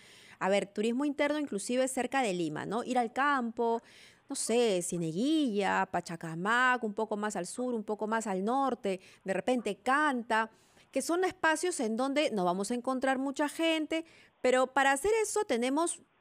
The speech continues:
normalmente, los padres de familia, eh, pueden movilizarse los domingos, pero los domingos no se puede utilizar, eh, los autos particulares y eso ya genera un problema. Entonces, hay una contradicción entre lo que se propone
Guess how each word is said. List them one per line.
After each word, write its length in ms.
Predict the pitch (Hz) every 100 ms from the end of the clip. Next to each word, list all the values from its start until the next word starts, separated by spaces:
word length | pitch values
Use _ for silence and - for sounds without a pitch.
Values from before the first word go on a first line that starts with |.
| -
normalmente, 800 | 220 226 240 302 285 247 240 254
los 160 | 170 165
padres 220 | 190 190
de 100 | 208
familia, 580 | 294 285 330 302 302 311 - - - -
eh, 240 | 226 226 220
pueden 300 | 254 262 254
movilizarse 580 | 247 214 196 226 269
los 160 | 254 208
domingos, 420 | 196 196 196 220
pero 180 | - 285
los 120 | 294
domingos 380 | 294 311 370 349
no 120 | 349
se 140 | 349 330
puede 460 | - 392 339 190
utilizar, 600 | 170 165 156 - 156 156 - - - _ -
eh, 300 | 175 170 170
los 240 | 190 180 196
autos 300 | 185 190 -
particulares 840 | 180 - 180 180 180 175 190 -
y 60 |
eso 140 | 240 294
ya 160 | 277 277
genera 360 | 302 269 269
un 60 | 269
problema. 260 | 247 240
Entonces, 340 | 247 311 381 - - - - - - _ -
hay 280 | 466 523
una 80 | 415
contradicción 840 | - 240 220 196 190 - - 330 370 359
entre 580 | 262 247 247 240 262 285 254
lo 180 | 247 226
que 120 | 226
se 180 | 208 214
propone 840 | - 202 - 311 339 320 349 -